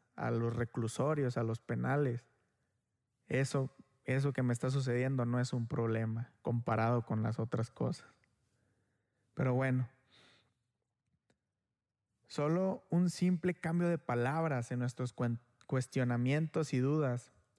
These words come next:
pueden cambiarnos el panorama. Porque todo en la vida se vuelve más difícil y complicado cuando lo vemos con queja. Eh, yo te quiero hacer aquí una pregunta.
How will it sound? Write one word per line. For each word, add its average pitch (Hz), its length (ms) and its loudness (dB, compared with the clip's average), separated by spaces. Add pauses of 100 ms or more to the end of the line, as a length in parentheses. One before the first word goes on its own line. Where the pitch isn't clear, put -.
pueden 135 300 0
cambiarnos 127 560 0
el 131 100 0
panorama. 117 720 -2 (760)
Porque 143 280 -2
todo 156 240 -2
en 196 100 2
la 143 120 0
vida 170 280 0
se 139 140 -6
vuelve 143 280 -2
más 156 300 -2
difícil 156 500 -4
y 147 60 0
complicado 131 880 -2 (500)
cuando 117 320 0
lo 117 120 2
vemos 131 340 0
con 117 320 -4
queja. 123 480 -4 (2000)
Eh, 131 460 2
yo 151 200 0
te 165 140 -2
quiero 165 200 0
hacer 165 260 0
aquí 156 240 -2
una 156 260 0
pregunta. 127 640 -2